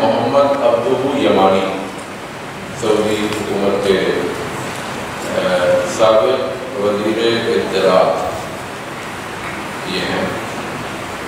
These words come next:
اور لاہور سے زاویہ پبلشر نے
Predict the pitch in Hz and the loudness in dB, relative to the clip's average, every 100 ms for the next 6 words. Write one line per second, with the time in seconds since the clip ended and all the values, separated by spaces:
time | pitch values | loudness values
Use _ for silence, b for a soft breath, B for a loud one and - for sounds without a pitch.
0 | - - - - - - - - - - | -8 -8 -8 -8 -8 -8 -8 -8 -8 -8
1 | - - - - - 185 - - - - | -8 -8 -6 0 4 6 6 4 6 6
2 | - 113 - - - 123 127 135 131 107 | 4 2 2 4 4 4 4 4 4 4
3 | 113 - 95 82 90 | 2 2 2 4 2